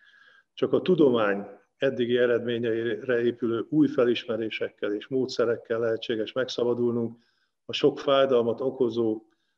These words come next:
a gazdaságot és emberi kapcsolatainkat egyaránt gúzsba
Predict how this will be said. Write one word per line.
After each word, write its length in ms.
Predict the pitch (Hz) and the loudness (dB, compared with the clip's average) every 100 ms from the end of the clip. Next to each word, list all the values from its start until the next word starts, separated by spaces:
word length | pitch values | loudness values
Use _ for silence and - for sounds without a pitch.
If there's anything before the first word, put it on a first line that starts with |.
| _ | _
a 60 | 113 | -2
gazdaságot 920 | 123 120 120 113 127 113 110 107 - | 0 2 2 2 2 2 0 -4 -6
és 180 | 107 139 | -8 -2
emberi 400 | 135 123 117 107 | 0 2 0 0
kapcsolatainkat 920 | 120 - 117 107 - 107 104 107 - | -4 -2 -4 -4 -2 -4 -4 -8 -4
egyaránt 680 | - 131 120 113 104 101 _ | 0 2 2 0 -4 -8 _
gúzsba 420 | - 123 110 110 | -8 -4 -4 -4